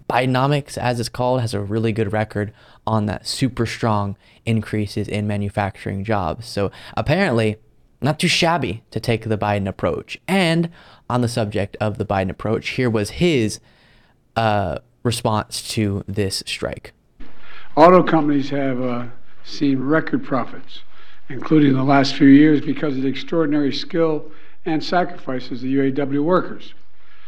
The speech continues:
Speaker 2: But those record profits have not s-, been shared fairly, in my view, with those workers. Just as the Treasury Department has released a report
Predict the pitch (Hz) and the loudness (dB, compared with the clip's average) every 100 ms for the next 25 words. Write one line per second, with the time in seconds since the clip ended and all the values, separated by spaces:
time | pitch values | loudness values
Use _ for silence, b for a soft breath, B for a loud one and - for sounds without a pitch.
0 | b - - 170 175 175 147 - 175 165 | b -6 0 0 0 -2 -2 -2 0 0
1 | 123 113 139 120 151 147 131 - - - | 0 -4 -4 -2 -2 -2 -4 -6 -8 -6
2 | 135 127 - - 139 135 127 - 156 143 | -6 -6 -6 -2 0 0 -2 -2 0 0
3 | 120 117 113 123 113 117 120 117 - b | 0 -4 -6 -6 -6 -6 -6 -6 -8 b
4 | b - 123 - 127 123 170 147 - - | b -6 -6 -4 -4 2 2 2 -2 -8
5 | - - b b b b - 147 139 - | -8 -8 b b b b -2 0 0 0
6 | 139 135 135 143 160 143 131 123 117 127 | 2 2 -2 -4 0 2 2 -2 -2 -2
7 | 123 127 120 110 127 131 127 - 123 120 | -2 -4 -6 -4 -2 -2 -2 -4 -6 -6
8 | - 147 127 147 | 0 0 0 -4